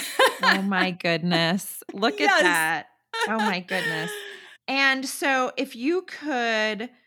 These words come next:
Speaker 2: go back and tell that woman who was turning off her lights on January second something, is there anything you would tell her, or would you let her figure it all out on her own?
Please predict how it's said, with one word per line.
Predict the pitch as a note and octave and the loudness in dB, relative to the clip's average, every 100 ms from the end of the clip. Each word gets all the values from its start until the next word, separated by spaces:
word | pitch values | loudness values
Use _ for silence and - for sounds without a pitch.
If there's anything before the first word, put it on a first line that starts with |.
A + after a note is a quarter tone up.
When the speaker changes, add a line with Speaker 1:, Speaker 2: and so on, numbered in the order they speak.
| _ _ - | _ _ -6
Speaker 2:
go | G#3 | -2
back | G3+ F#3+ F#3 | 2 2 0
and | E3 | -6
tell | F#3+ G#3+ F#3+ E3 D#3+ D#3 | -6 -2 0 2 0 -2
that | F3+ E3 E3+ | -2 -4 -2
woman | E3+ D#3+ D3 D3 D#3+ G3 _ _ _ | -6 -6 -6 -6 -8 -10 _ _ _
who | C#4 A#3 G#3 | -4 -2 -2
was | G3+ F#3+ | -4 -4
turning | B3 G#3 F#3+ | -6 -2 0
off | G3 | 0
her | F#3 | 0
lights | F3+ E3+ - | 2 2 0
on | F3+ | 0
January | F3+ E3+ E3 E3 | 2 0 0 -2
second | - D#3+ E3 D3+ D3+ - _ - - - _ _ _ _ _ _ _ - | 2 0 2 -4 -4 -8 _ -20 -20 -20 _ _ _ _ _ _ _ -8
something, | - - F#3 E3+ - D#3+ C3 C3+ F#3+ G#3 | -6 0 0 0 -2 -4 -4 -4 -4 -2
is | A3+ | 0
there | B3 C4 | 4 4
anything | C#4 F4 F4+ | 2 0 -4
you | E4 | -4
would | D4+ | -6
tell | D4+ C#4 C4 | -6 -6 -4
her, | B3+ | -4
or | G#3 | -6
would | G3+ | -8
you | F#3+ | -6
let | F#3 | -6
her | F#3 | -6
figure | G3 F#3 F3 E3+ | -8 -10 -8 -8
it | E3 | -6
all | D#3+ D#3 | -8 -6
out | D#3+ D#3 | -6 -6
on | D#3 | -6
her | D3 D3 | -8 -8
own? | D3 D3 D3+ | -10 -10 -12